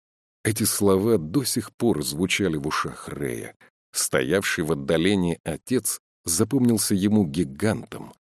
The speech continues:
гулливером в окружении лилипутов. Неделю спустя недовольные выдохлись, накал страстей поутих, и одиозный фильм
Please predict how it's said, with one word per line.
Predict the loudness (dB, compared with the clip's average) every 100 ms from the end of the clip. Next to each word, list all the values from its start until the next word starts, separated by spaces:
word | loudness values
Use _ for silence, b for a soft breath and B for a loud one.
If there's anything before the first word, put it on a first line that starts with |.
| -8
гулливером | 2 4 4 2 0 -2 -2 -4 -10 -14 _ _ -2
в | 2
окружении | 2 2 0 0 -2 -4 -6
лилипутов. | -6 -6 -6 -8 -10 -10 -16 -20 _ _ _ _ _ _ _
Неделю | 2 6 6 6 2
спустя | 0 0 -2 -2 2 4
недовольные | 6 4 4 4 4 2 0
выдохлись, | -2 -2 0 -2 -4 -4 -4 -6 _ _ _
накал | -2 2 2 2 0
страстей | 0 -2 -2 -4 -4 -4
поутих, | -2 -4 -4 -6 -4 -4 -4 -14 _ _ _ _ 2
и | 6
одиозный | 6 6 4 2 4 2
фильм | 2 -2 0 0 -2